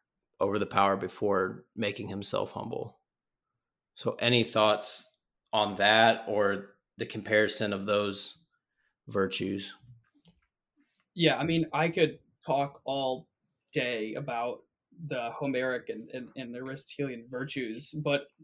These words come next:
Speaker 2: uh, let me give the audience kind of a brief, like, sixty-second move here. So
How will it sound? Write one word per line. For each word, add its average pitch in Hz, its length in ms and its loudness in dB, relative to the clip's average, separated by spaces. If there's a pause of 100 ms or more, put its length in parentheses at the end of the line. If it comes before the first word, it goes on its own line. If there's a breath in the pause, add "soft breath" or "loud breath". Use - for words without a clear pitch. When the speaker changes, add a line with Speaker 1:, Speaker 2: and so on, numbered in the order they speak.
(160)
Speaker 2:
uh, 143 60 0
let 151 140 4
me 202 120 2
give 170 260 4
the 151 80 4
audience 131 480 0
kind 151 160 -2
of 143 80 -2
a 135 60 -4
brief, 135 500 -4
like, 117 200 -6
sixty-second 139 920 -4
move 139 260 -4
here. 117 220 -4
So 156 420 4